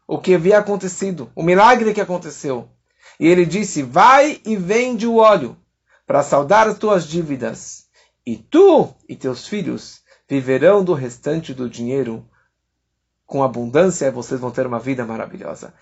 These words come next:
Esse que é o texto, o trecho aqui do profeta de Melachim. Ou seja, aqui aconteceu um milagre. O prof-, o profeta, ele fez um milagre para ela. Falou, "Olha, pega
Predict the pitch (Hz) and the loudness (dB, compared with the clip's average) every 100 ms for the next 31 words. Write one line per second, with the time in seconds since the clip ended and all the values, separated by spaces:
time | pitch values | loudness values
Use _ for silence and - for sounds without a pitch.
0 | _ - 320 - 240 180 - 190 208 208 | _ -4 -4 -2 -2 -2 0 2 2 0
1 | 165 156 - _ _ 143 - 160 220 214 | -6 -6 -12 _ _ -12 -2 4 4 2
2 | 165 151 135 - 180 151 - 117 180 185 | -6 -6 -8 -6 -8 -6 -10 0 2 2
3 | 156 139 135 120 - 113 120 _ _ _ | -2 -4 -6 -6 -8 -14 -16 _ _ _
4 | _ _ _ _ _ _ _ _ _ _ | _ _ _ _ _ _ _ _ _ _
5 | _ _ _ _ 170 170 208 165 151 - | _ _ _ _ -2 2 2 2 0 2
6 | 269 240 190 - 208 196 160 139 120 104 | 0 0 -2 0 0 0 0 0 0 -6
7 | - - - _ _ - _ _ _ _ | -12 -20 -20 _ _ -20 _ _ _ _
8 | _ 156 147 185 - - 185 190 190 240 | _ -2 2 0 -2 -4 0 0 2 2
9 | 269 262 262 - _ _ _ _ - 254 | 2 4 2 0 _ _ _ _ -6 -2
10 | 285 - 311 311 302 294 277 262 254 247 | -2 -2 -2 2 4 4 0 -4 -2 -2
11 | 247 - _ - _ _ _ - 254 262 | -6 -16 _ -20 _ _ _ 2 6 8
12 | 311 277 - _ _ _ _ _ _ 269 | 8 6 0 _ _ _ _ _ _ 6
13 | 320 254 185 | 6 6 4